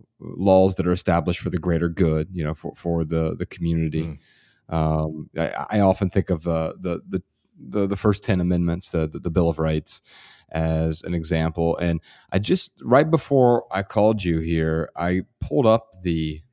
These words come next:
Speaker 1: the ten amendments because, you know, we're familiar with, like, the first two as a society,
Speaker 2: Mm-hmm.
Speaker 1: but then we don't ever think about, like, or maybe we know about Dave Chappelle pleading the fifth, uh,
Speaker 2: <laughs>
Speaker 1: on a, a skit or something. But, um, I was looking at, at these, the,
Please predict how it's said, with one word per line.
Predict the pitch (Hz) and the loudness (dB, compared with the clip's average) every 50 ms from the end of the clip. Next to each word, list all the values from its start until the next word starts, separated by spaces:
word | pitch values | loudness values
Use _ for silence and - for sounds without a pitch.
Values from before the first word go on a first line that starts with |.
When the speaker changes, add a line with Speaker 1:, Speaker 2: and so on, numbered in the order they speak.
| _ | _
Speaker 1:
the | - 87 | -14 -14
ten | - - 98 85 82 | -8 -4 -2 -2 -2
amendments | 82 80 78 80 80 87 87 - | -2 -2 -2 -2 -2 -4 -6 -8
because, | - - - 95 87 82 87 - | -10 -6 -4 -2 -2 -4 -6 -10
you | - - 87 | -8 -6 -4
know, | 82 85 | -4 -2
we're | 92 104 113 113 | -2 -2 -2 -2
familiar | - - 98 92 90 87 85 85 | -2 -2 0 2 2 2 2 0
with, | 82 82 | 0 -2
like, | 85 82 80 - | -2 -4 -4 -4
the | 80 | -8
first | - - 85 80 80 - - | -8 -4 -2 -2 -2 -4 -6
two | - 92 82 82 78 71 67 - | -4 -2 0 0 0 -2 -4 -6
as | - 85 78 | -6 -6 -6
a | 76 | -8
society, | 76 - - 85 - 82 76 76 76 80 80 85 87 | -10 -10 -10 -8 -6 -4 -4 -2 -2 -2 -2 -2 -2
Speaker 2:
Mm-hmm. | 85 92 | -2 -2
Speaker 1:
but | 90 82 | -4 -4
then | - 85 80 | -4 -4 -2
we | 85 87 | -2 0
don't | 90 87 85 82 | 0 0 0 -2
ever | 80 73 - | -2 -4 -6
think | - - 87 82 - | -8 -6 -6 -6 -6
about, | 82 76 - 80 80 82 - 71 | -6 -6 -4 -4 -4 -4 -4 -6
like, | 78 80 - - - - - - _ - | -8 -10 -12 -14 -20 -20 -20 -20 _ -6
or | - 92 | -2 0
maybe | 92 95 | 2 2
we | 92 90 92 92 | 2 4 2 4
know | 90 90 | 4 4
about | 90 82 87 85 - | 4 4 4 4 4
Dave | - 82 85 82 | 4 4 4 4
Chappelle | - - 80 - 95 85 85 82 85 85 82 - - | 2 0 0 2 4 4 6 6 4 2 0 -4 -4
pleading | - 92 87 85 82 82 | 0 0 0 2 0 -2
the | 82 | -4
fifth, | - - - 87 85 87 85 - _ - - | -4 -4 -2 0 0 0 -2 -4 _ -2 -2
uh, | 113 82 80 82 135 | 0 0 2 0 0
Speaker 2:
<laughs> | 85 | 2
Speaker 1:
on | 85 82 82 80 80 | 0 0 -2 -2 -2
a, | 80 82 - | -6 -6 -6
a | - 80 | -6 -8
skit | - - - - 90 87 - - | -8 -8 -4 -2 -2 -2 -2 -4
or | 85 82 - | -6 -8 -6
something. | - 87 82 - - 82 80 78 - _ - - - - - - - _ _ | -4 -6 -6 -6 -6 -8 -8 -10 -10 _ -20 -20 -20 -20 -20 -20 -20 _ _
But, | - 117 110 110 98 - | 4 6 6 6 6 4
um, | 107 107 101 98 98 92 90 87 85 - _ _ _ _ _ _ _ _ _ _ _ - | 2 2 4 4 4 4 2 0 -2 -4 _ _ _ _ _ _ _ _ _ _ _ -6
I | - - - - - 117 120 | -6 -4 -4 -4 -2 0 0
was | 117 113 127 | 2 2 2
looking | 156 160 - 135 | 2 2 2 2
at, | 113 107 - - | 2 0 0 0
at | 95 101 104 101 - | 0 0 0 2 2
these, | 104 101 101 98 95 95 - | 4 4 6 4 4 2 -2
the, | - 110 104 101 98 | 0 2 4 4 4